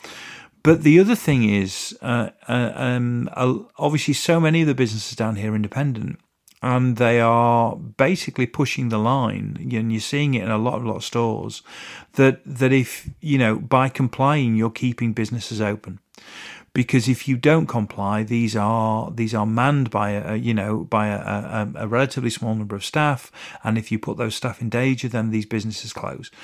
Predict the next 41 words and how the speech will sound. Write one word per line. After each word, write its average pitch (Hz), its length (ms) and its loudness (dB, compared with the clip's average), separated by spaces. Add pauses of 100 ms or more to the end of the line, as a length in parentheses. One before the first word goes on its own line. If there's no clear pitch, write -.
(160)
So 110 200 0
petrol 120 360 -2
stations 113 540 -2
and 110 100 -2
bakeries 113 480 -2
and 113 100 -4
what 110 120 -8
have 110 200 -4
you 107 220 0
are 104 120 0
all 120 180 2
saying, 110 340 -2
"Look, 113 200 -2
if, 104 140 -6
if, 107 300 -6
you 139 200 -4
know, 107 100 0
if 104 140 -8
you 117 60 -4
wanna 139 200 0
carry 131 320 2
on, 123 200 0 (400)
if - 60 -12
you 123 60 2
wanna 151 160 6
carry 151 260 2
on 156 220 2
being 151 180 2
able 147 240 0
to, 139 260 0 (200)
to, 135 180 -2 (120)
to - 100 -6
get, 139 380 2 (500)
you 139 160 0
know, 127 380 2 (240)
scones 139 420 2
for - 100 -6
your 123 240 2 (200)
cream 135 280 2
tea 135 440 0
and, 117 360 -4